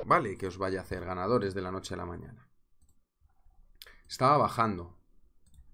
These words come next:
Petróleo está bajando, ¿vale? Vamos a verlo otra vez, un momento.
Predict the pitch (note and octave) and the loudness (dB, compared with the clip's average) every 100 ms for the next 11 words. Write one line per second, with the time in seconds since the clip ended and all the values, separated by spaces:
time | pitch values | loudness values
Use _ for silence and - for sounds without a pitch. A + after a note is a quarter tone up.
0 | - - - - - - - - G2 G#2+ | -18 -18 -18 -20 -20 -20 -20 -16 -8 -2
1 | A#2+ B2+ C3 A#2+ - G#2+ F#2+ - A#2+ F3+ | 0 2 4 4 2 -6 -6 -4 0 0
2 | B3+ - _ _ - A2+ A#2+ A2 G#2+ G2+ | -2 -12 _ _ -4 -2 0 2 0 0
3 | F2 E2+ G#2 G2 F2 - | -4 -4 -2 -2 -4 -12